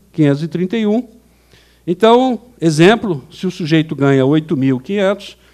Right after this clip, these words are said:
o teto é esse, três mil é a diferença, oito e meio, oito e meio, ele vai poupar a somatória desses valores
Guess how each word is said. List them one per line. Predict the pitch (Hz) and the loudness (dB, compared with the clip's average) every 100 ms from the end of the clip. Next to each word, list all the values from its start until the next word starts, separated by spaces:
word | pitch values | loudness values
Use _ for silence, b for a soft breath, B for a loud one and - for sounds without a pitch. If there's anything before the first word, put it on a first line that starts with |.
| b b b | b b b
o | 196 | -10
teto | 180 151 131 220 | -2 0 0 0
é | 220 | 0
esse, | 190 202 202 | 2 0 -4
três | 180 196 202 151 | -4 0 0 0
mil | 175 202 | 2 4
é | 190 | 2
a | |
diferença, | 180 233 214 196 202 226 196 b b b | -2 -2 2 2 0 -6 -12 b b b
oito | 185 202 | -4 -2
e | 208 | 2
meio, | 175 180 | 4 6
oito | 190 185 | 4 0
e | 233 | -2
meio, | 202 202 214 180 | 0 0 0 -4
ele | 202 190 | -4 -2
vai | 190 | -2
poupar | 190 196 190 170 175 - - b b b | -2 -4 2 2 2 -4 -20 b b b
a | 151 | -6
somatória | 190 170 165 151 151 | -2 -2 0 0 0
desses | 143 143 170 | -2 -6 -6
valores | 170 190 170 180 185 - | -4 0 0 0 -4 -14